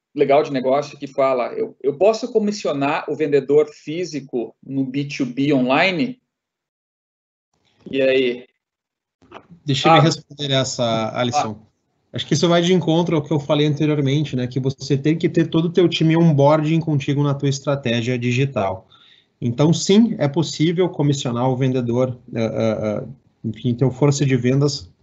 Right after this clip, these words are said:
Speaker 2: na venda digital. Isso pode ser feito de diversas maneiras. Você pode regionalizar os clientes, e se um vendedor atende determinada região, você pode vincular ele àquela região. Você pode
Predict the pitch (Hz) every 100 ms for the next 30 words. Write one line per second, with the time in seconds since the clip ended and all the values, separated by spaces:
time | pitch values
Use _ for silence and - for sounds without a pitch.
0 | _ - 131 135 131 135 131 135 135 143
1 | 143 - 151 - 143 156 151 147 143 147
2 | 135 139 143 147 143 120 120 107 110 113
3 | 135 135 151 143 156 143 139 135 139 151
4 | - 151 131 139 139 135 - _ _ _
5 | - 117 - 147 147 - - 127 147 143
6 | 143 139 151 151 151 151 143 139 139 139
7 | 127 131 135 131 139 135 127 127 135 135
8 | 135 135 139 131 131 135 - _ _ 123
9 | 120 139 131 123 117 131 131 131 - 139
10 | 143 139 143